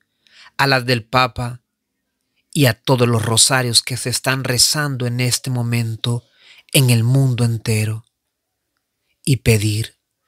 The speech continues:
por el eterno descanso de las benditas almas del purgatorio, especialmente por las más necesitadas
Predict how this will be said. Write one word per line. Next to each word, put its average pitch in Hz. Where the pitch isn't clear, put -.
por 127
el 123
eterno 127
descanso 127
de 131
las 123
benditas 135
almas 139
del 139
purgatorio, 120
especialmente 107
por 151
las 139
más 147
necesitadas 127